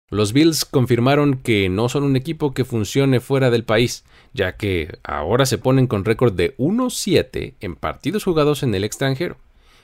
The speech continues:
Esto contando los partidos que han tenido que jugar en Canadá. Van cero dos contra los Jaguars en juegos en Londres y Trevor Lawrence no ha perdido en contra de Josh Allen en las dos ocasiones en las que se han enfrentado.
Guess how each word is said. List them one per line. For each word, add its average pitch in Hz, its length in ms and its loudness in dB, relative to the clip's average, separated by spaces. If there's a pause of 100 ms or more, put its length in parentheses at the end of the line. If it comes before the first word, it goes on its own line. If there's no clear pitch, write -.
Esto 117 320 -2
contando 120 500 0
los 101 180 0
partidos 135 460 -2
que 85 180 -2
han 104 160 -2
tenido 151 580 2
que - 80 -16
jugar 98 280 0
en 123 100 2
Canadá. 73 500 -6 (460)
Van 170 280 0
cero 202 360 4
dos 180 160 2
contra 165 300 0
los 110 160 2
Jaguars 127 320 4
en 104 80 -2
juegos 120 300 -2
en 85 140 -4
Londres 110 440 -2
y 104 180 -2
Trevor 120 400 2
Lawrence 113 440 2
no 139 280 2
ha 135 120 -4
perdido 123 360 0
en 113 80 0
contra 131 320 0
de 104 100 2
Josh 123 240 0
Allen 135 240 2
en 104 140 0
las 90 180 -2
dos 127 280 2
ocasiones 135 600 0
en 135 140 -2
las 127 120 -4
que 131 120 -4
se 110 160 -4
han 85 120 -2
enfrentado. 92 640 -6